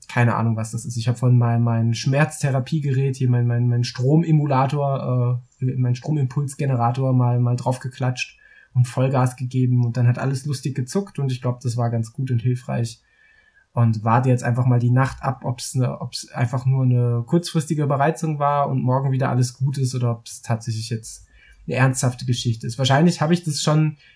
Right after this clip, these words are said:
über irgendwelche dummen Social-Media-Kanäle, äh, früher kommuniziert, bis diese Folge fertig geschnitten ist.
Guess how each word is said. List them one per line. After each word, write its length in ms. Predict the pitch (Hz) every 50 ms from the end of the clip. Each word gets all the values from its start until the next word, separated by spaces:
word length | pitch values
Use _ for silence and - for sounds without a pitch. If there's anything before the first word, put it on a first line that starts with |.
| _ _
über 340 | - 143 135 147 143 143 156
irgendwelche 340 | 160 156 151 151 151 143 131
dummen 220 | 127 143 156 151
Social-Media-Kanäle, 1900 | - - 156 156 147 147 143 147 156 160 151 143 - - 139 139 143 143 143 139 139 135 135 135 135 - - - 131 131 127 127 127 127 127 127 127 120 -
äh, 40 | -
früher 360 | - - 160 160 165 165 151 -
kommuniziert, 580 | - 151 151 147 139 127 - - 143 135 127
bis 140 | - 123 -
diese 180 | - 131 123 123
Folge 320 | - - 127 123 127 123
fertig 320 | - - 120 117 - 120
geschnitten 380 | 127 120 - - - 120 131 127
ist. 180 | 123 - -